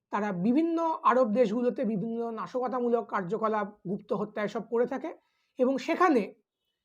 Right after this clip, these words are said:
ভারতীয়দের জড়ানো আদৌ এটা, আহ, কোনো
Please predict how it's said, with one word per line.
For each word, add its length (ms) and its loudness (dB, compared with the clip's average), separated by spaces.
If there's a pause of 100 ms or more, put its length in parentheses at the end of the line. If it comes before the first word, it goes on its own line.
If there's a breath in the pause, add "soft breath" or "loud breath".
(160)
ভারতীয়দের 680 0
জড়ানো 420 4 (600)
আদৌ 260 6 (180)
এটা, 260 2 (760)
আহ, 300 0
কোনো 240 -2